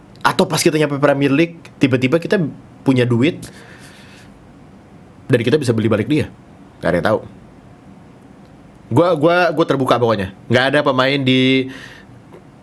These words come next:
Crew Alessandra kecuali McDonald sama Meller, karena biarin dia jadi legend aja istilahnya, yang, yang tidak mau gua jual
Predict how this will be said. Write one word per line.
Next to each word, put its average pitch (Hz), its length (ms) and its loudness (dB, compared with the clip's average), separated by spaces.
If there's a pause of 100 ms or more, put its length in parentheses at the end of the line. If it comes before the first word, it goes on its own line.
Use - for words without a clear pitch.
Crew 123 160 4
Alessandra 123 480 0
kecuali 127 640 0
McDonald 117 480 0
sama 113 480 0
Meller, 113 320 0
karena 110 640 0
biarin 107 320 0
dia 110 180 0
jadi 107 140 0
legend 107 320 0
aja 101 100 0
istilahnya, 107 400 0
yang, 110 160 -4
yang 113 200 0 (920)
tidak 127 240 2
mau 120 160 -2
gua 120 160 0
jual 135 160 2